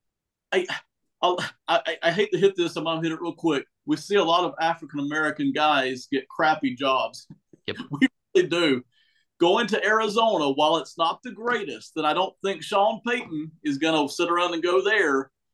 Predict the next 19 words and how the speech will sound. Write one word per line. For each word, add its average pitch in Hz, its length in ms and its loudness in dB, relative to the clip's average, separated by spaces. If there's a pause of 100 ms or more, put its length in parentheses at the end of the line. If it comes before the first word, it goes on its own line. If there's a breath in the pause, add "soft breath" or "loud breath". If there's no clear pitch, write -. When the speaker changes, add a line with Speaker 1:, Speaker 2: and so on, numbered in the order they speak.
(560)
Speaker 1:
it's 160 220 -6
better 175 400 4
than 202 120 6
a 190 60 6
lot 196 280 4
of 170 80 -4
these 156 200 -4
posts 147 680 -6
because 156 400 -2
you 156 180 0
do 190 260 6
at - 120 -8
least 190 320 2
have 180 200 0
something 190 720 -2
there 156 220 0
in 147 120 -4
Kyler 147 380 -2
Murray. 135 420 -2